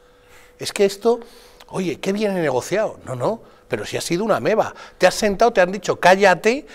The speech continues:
que te vamos a decir lo que te toca y punto pelota". Y además de decirte las cosas así, te vamos a decir en qué condiciones te las vamos a dar. No es que usted haya sacrificado, se haya negociado, eh,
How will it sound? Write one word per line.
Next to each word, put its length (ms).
que 100
te 100
vamos 200
a 20
decir 220
lo 160
que 100
te 160
toca 420
y 120
punto 340
pelota". 480
Y 100
además 520
de 280
decirte 520
las 200
cosas 320
así, 300
te 100
vamos 240
a 40
decir 320
en 160
qué 120
condiciones 540
te 80
las 140
vamos 260
a 60
dar. 280
No 240
es 300
que 120
usted 240
haya 380
sacrificado, 880
se 120
haya 160
negociado, 720
eh, 380